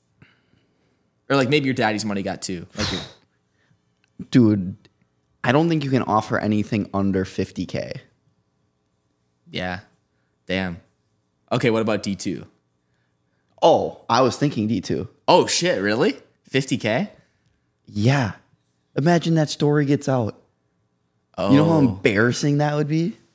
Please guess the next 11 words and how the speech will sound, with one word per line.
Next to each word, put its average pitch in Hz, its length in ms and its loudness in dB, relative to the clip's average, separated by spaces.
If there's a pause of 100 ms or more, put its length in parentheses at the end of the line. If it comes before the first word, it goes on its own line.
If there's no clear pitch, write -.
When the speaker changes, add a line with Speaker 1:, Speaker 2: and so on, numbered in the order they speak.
(100)
Speaker 1:
Yeah, 90 520 -6
you, 98 220 -2
yeah. 98 460 0 (560)
You 117 80 -2
gotta 123 120 4
make 117 140 0
sure, 120 160 -6
yeah. 107 400 2 (960)
Speaker 2:
It 165 100 -4
doesn't 160 220 2
matter, 143 260 0